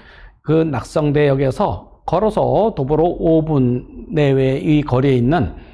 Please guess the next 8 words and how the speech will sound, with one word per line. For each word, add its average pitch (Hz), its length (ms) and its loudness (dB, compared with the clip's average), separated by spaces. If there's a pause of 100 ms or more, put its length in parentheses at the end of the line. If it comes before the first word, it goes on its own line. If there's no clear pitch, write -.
(360)
교육연구시설, 147 1080 0 (200)
건축물 175 380 0
대장상으로는 156 580 0
교육연구시설인데 143 1300 0 (240)
사실상은, 147 880 -4
어, 117 180 -4
주택으로 220 420 -2
이용되는 139 680 0